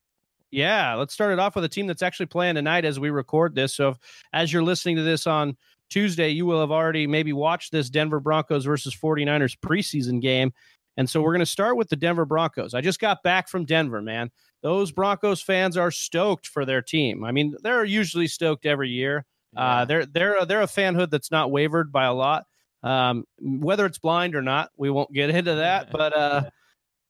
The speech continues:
Speaker 2: They,
Speaker 1: Johnny,
Speaker 2: they
Speaker 1: what,
Speaker 2: think
Speaker 1: what sh-
Speaker 2: they're the ones that think that Joe Flacco's elite, and that's
Speaker 1: Hey,
Speaker 2: why they
Speaker 1: listen.
Speaker 2: have so much optimism,
Speaker 1: Isn't he,
Speaker 2: but
Speaker 1: though?
Speaker 2: I don't know, dude. Uh, it's been a while since I,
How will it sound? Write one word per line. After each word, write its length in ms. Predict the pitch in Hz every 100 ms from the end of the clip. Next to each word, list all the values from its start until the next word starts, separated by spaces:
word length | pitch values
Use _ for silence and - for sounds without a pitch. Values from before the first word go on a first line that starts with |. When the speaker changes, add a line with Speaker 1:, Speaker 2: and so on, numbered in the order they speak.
| _
Speaker 2:
They, 120 | 120
Speaker 1:
Johnny, 280 | 143 202 180
Speaker 2:
they 60 | 156
Speaker 1:
what, 220 | 247 277
Speaker 2:
think 140 | -
Speaker 1:
what 140 | 226 240
sh- 220 | - - - -
Speaker 2:
they're 180 | 135 170
the 140 | 175
ones 220 | 165 160
that 180 | 160 143
think 220 | 156 147
that 160 | - 127
Joe 200 | 143 135
Flacco's 600 | - 139 135 135 127 104
elite, 400 | 107 113 185 143 _ _ _ _ _
and 140 | 104 117
that's 120 | 139
Speaker 1:
Hey, 180 | 139 123
Speaker 2:
why 100 | 113
they 60 | 135
Speaker 1:
listen. 180 | 135 120
Speaker 2:
have 80 | 110
so 260 | 135 135
much 280 | 135 131 -
optimism, 640 | - 143 175 117 104 98 147
Speaker 1:
Isn't 220 | 151 214
he, 100 | 254
Speaker 2:
but 100 | 247
Speaker 1:
though? 180 | 294 269 - - _ _ _ -
Speaker 2:
I 160 | 135
don't 180 | 165 143
know, 220 | 156 151
dude. 320 | 117 113 117
Uh, 480 | - 123 117 117 113
it's 220 | - 120 -
been 240 | 147 156
a 60 | 151
while 440 | 135 131 123 113
since 560 | - 120 98 - - -
I, 180 | 101 113